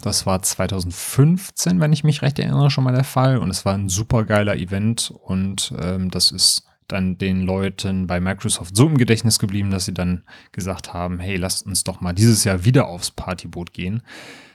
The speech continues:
Es war in dem Sinne auch cool, weil, äh, ja, die Stadt Köln für die Gamescom eine Lichtinstallation angebracht hat am Rhein, wo dann der komplette Rheinhafen, äh,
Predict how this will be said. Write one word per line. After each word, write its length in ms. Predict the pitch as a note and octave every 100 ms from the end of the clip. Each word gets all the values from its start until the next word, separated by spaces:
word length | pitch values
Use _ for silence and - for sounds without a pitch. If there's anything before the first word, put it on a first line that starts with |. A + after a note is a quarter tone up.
| _
Es 100 | -
war 80 | G#2+
in 140 | G2+ G2+
dem 200 | A#2+ D#3
Sinne 220 | C#3 A#2
auch 180 | - - -
cool, 300 | B2 A#2 F#2
weil, 600 | G2 G2 G2+ G#2 - F2+ F#2+
äh, 60 |
ja, 100 | F#2
die 120 | F#2 F#2+
Stadt 280 | - G2
Köln 560 | - G#2 G#2 G#2 G#2 G#2+
für 160 | - G2+
die 120 | G2
Gamescom 520 | F#2+ G2+ - - G2
eine 100 | F#2+
Lichtinstallation 1160 | F#2 C3 - C#3+ - A2+ A2+ A#2 - - A2 A2
angebracht 540 | G#2+ A2 G2 G#2 -
hat 120 | G2+
am 140 | - F#2
Rhein, 540 | F#2 F#2 G2 F#2+ F#2+
wo 100 | F#2
dann 160 | F2+ F2+
der 120 | F2+
komplette 680 | - F#2 - F2+ G2 F#2 F2+ - - - -
Rheinhafen, 1200 | F2+ F#2 G#2 F#2 - F#2+ G2+ - G#2+ G2 G2 G2
äh, 220 | F#2+ F#2